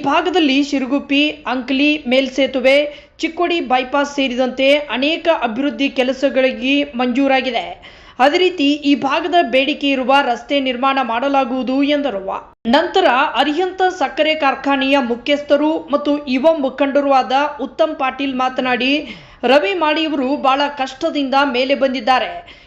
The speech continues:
ಇದರಲ್ಲಿ ಪ್ರಕಾಶ್ ಹುಕ್ಕೇರಿ ಮತ್ತು ಗಣೇಶ್ ಹುಕ್ಕೇರಿಯವರ ಪಾತ್ರ ಕೂಡ ದೊಡ್ಡದಿದೆ. ಇನ್ನು ಮುಂದೆಯೂ ಸಹ ಹೀಗೆ ಅಭಿವೃದ್ಧಿಯಾಗಲಿ ಎಂದು ಹೇಳಿ ಈ ಭಾಗದ ರಸ್ತೆ ನಿರ್ಮಾಣ ಮಾಡಬೇಕೆಂದು ಶಾಸಕ ಗಣೇಶ್ ಹುಕ್ಕೇರಿಯವರಿಗೆ ಮನವಿ ಮಾಡಿಕೊಂಡರು.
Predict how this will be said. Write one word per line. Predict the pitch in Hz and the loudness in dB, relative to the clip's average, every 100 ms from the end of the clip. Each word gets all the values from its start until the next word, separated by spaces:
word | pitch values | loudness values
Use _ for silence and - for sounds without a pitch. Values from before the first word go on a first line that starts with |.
| - | -2
ಇದರಲ್ಲಿ | 285 359 359 269 294 | 0 2 2 2 0
ಪ್ರಕಾಶ್ | 277 247 285 294 294 | 0 0 2 2 0
ಹುಕ್ಕೇರಿ | - 277 269 294 311 | -2 0 2 2 2
ಮತ್ತು | 277 277 269 | -2 -2 0
ಗಣೇಶ್ | 247 294 302 277 | 2 0 0 -6
ಹುಕ್ಕೇರಿಯವರ | - 285 285 269 277 | -2 0 2 2 2
ಪಾತ್ರ | 269 254 262 302 | 2 0 0 0
ಕೂಡ | 285 269 262 269 220 | -2 -2 2 2 0
ದೊಡ್ಡದಿದೆ. | 226 277 262 269 208 165 180 - - - 277 | 2 2 2 0 -2 -4 -14 -20 -20 -8 -2
ಇನ್ನು | 330 349 | 0 0
ಮುಂದೆಯೂ | 370 359 359 349 | 0 2 4 4
ಸಹ | 339 269 294 247 | 2 2 2 0
ಹೀಗೆ | 262 240 294 | -4 0 0
ಅಭಿವೃದ್ಧಿಯಾಗಲಿ | 285 233 277 285 226 277 254 254 269 285 277 | 0 -2 -4 -6 -4 -2 0 0 -2 0 0
ಎಂದು | 254 269 247 | -2 -2 -2
ಹೇಳಿ | 262 254 285 302 - - - | -2 0 -2 -4 -14 -12 -2
ಈ | 277 | 0
ಭಾಗದ | 254 277 311 311 320 | 0 -2 0 2 2
ರಸ್ತೆ | 254 247 311 294 | 2 -4 -4 -2
ನಿರ್ಮಾಣ | 269 254 277 285 | -2 -2 -2 -2
ಮಾಡಬೇಕೆಂದು | 254 262 262 269 269 247 277 302 - - - | -2 -2 -4 -4 -4 -2 0 0 -4 -16 0
ಶಾಸಕ | 302 294 - 294 277 | 0 0 0 2 2
ಗಣೇಶ್ | 233 269 285 | 2 -2 -2
ಹುಕ್ಕೇರಿಯವರಿಗೆ | 269 - 277 269 254 247 262 294 | -4 -2 0 0 -2 -2 2 2
ಮನವಿ | 294 226 254 269 277 | 0 -6 -4 -2 -2
ಮಾಡಿಕೊಂಡರು. | 285 294 311 294 196 190 196 - | -2 -4 -6 -8 -8 -8 -8 -10